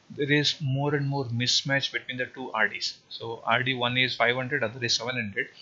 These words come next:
Because of that mismatch, you can see there is, uh, a common signal which is being coming in your differential output also, differential output also. Suppose just, just have a look at that, uh, uh,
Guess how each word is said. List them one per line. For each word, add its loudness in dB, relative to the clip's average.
Because 2
of -6
that 4
mismatch, 0
you -14
can -2
see -2
there -2
is, 0
uh, 2
a -6
common -2
signal -4
which -6
is 0
being -4
coming 2
in 0
your 0
differential 2
output -4
also, -4
differential -2
output -12
also. -10
Suppose -4
just, 0
just 0
have 2
a -4
look -6
at -2
that, 4
uh, -2
uh, -10